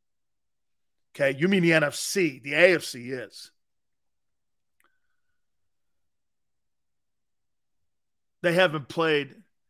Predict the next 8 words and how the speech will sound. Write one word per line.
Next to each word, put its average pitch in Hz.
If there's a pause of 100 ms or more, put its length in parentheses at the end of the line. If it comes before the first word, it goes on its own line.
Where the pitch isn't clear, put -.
(280)
an 160
O-line 151
like 131
our, 147 (1080)
I, 170
I -
don't, 156
hey, 180